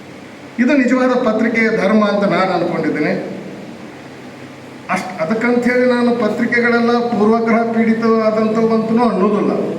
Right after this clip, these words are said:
ಯಾಕಂದ್ರೆ ಇವತ್ತಿಗೂ ನಾನು ವೈಯಕ್ತಿಕವಾಗಿ ಹೇಳಬೇಕು ಅಂತಂದ್ರೆ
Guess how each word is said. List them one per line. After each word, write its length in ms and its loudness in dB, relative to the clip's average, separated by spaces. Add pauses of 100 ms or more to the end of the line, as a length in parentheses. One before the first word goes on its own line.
(580)
ಯಾಕಂದ್ರೆ 760 0
ಇವತ್ತಿಗೂ 420 2
ನಾನು 260 0
ವೈಯಕ್ತಿಕವಾಗಿ 760 0
ಹೇಳಬೇಕು 580 2
ಅಂತಂದ್ರೆ 560 -4